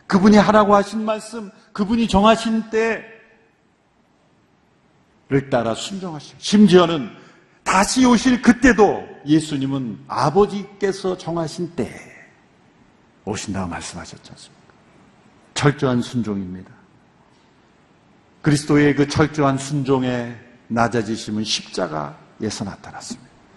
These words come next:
죽기까지 순종하신 것, 그것이 그리스도의 낮아지심이에요. 우리의 겸손은 어디서 나타나야 합니까? 하나님의 말씀에 대한 순종이 낮아짐이에요.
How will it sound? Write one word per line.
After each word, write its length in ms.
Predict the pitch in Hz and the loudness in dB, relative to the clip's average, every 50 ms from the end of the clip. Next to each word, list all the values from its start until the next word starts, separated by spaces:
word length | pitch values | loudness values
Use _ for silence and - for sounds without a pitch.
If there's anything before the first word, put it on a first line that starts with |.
| - - - | -20 -4 2
죽기까지 880 | - 220 208 - - 262 233 - - - 214 226 240 190 220 254 233 196 | 4 4 4 4 4 0 0 0 0 0 2 2 4 4 2 0 0 0
순종하신 760 | - - 233 233 214 196 220 202 170 165 143 - - 147 131 | -2 -4 -4 -4 -2 -2 -2 -4 -4 -6 -12 -12 -14 -14 -14
것, 140 | 127 - - _ | -14 -18 -14 _
그것이 200 | - 147 139 - - | -4 -4 -4 -2 -2
그리스도의 420 | 151 139 131 135 - 139 131 123 | -4 -4 -4 -6 -6 -6 -6 -4
낮아지심이에요. 720 | 117 107 - - - 117 104 117 - - - - - - _ _ _ _ _ _ _ _ _ _ _ _ _ _ _ _ _ _ _ _ _ _ _ | -6 -6 -8 -10 -10 -10 -10 -12 -14 -14 -16 -20 -20 -20 _ _ _ _ _ _ _ _ _ _ _ _ _ _ _ _ _ _ _ _ _ _ _
우리의 240 | 131 151 156 175 170 | 4 6 6 6 4
겸손은 500 | - - 165 175 196 185 - 196 190 190 | 2 -4 -6 -6 -4 -4 -2 -2 -2 0
어디서 280 | 185 180 185 180 175 185 - - - - - - _ - | 0 0 0 0 -2 -6 -6 -8 -20 -20 -20 -20 _ -4
나타나야 580 | - 170 160 - - 190 180 170 170 165 151 | -4 -4 -4 -4 -4 -2 -2 0 0 0 -2
합니까? 420 | 143 147 143 139 135 - 143 120 110 - _ _ _ _ _ _ _ _ _ | -2 -2 -4 -6 -8 -10 -14 -16 -16 -18 _ _ _ _ _ _ _ _ _
하나님의 480 | - - 156 151 147 143 139 135 135 127 | -12 -6 -2 0 0 0 0 0 0 0
말씀에 380 | 127 123 117 - - 127 120 120 | 0 0 -2 -2 -6 -6 -4 -4
대한 160 | 117 117 113 | -6 -6 -6
순종이 500 | - - - 240 247 220 240 233 240 254 | -8 -8 -4 -2 -2 0 0 0 0 0
낮아짐이에요. 720 | 208 202 - - 262 269 - 214 202 220 220 202 147 - | -2 -2 -6 -8 -10 -6 -4 -4 -4 -4 -6 -10 -10 -14